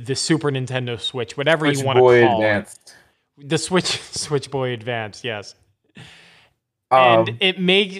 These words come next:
Speaker 1: it, it, it's making me wonder if, firstly, w-, i-, is this finally gonna be the year? Is this really gonna be it? Is it finally? I, I feel like, you know, part of it feels like they're just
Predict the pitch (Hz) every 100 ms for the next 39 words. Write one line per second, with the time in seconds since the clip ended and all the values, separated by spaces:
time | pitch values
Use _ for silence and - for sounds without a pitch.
0 | 202 202 170 175 175 156 120 117 139 139
1 | 135 147 165 175 196 180 147 139 131 131
2 | 127 127 131 120 117 - 143 _ _ _
3 | _ _ _ _ _ _ _ 170 160 175
4 | 180 175 170 160 147 - 180 175 165 135
5 | 165 170 - 156 151 156 151 156 147 160
6 | 151 143 143 147 156 139 147 147 147 147
7 | 143 143 135 131 135 135 123 135 - 139
8 | 131 131 131 123 131 135 139 135 170 147
9 | 143 135 139 131 123 135 135 131 135 117
10 | 135 131 127 131 120 135 139 -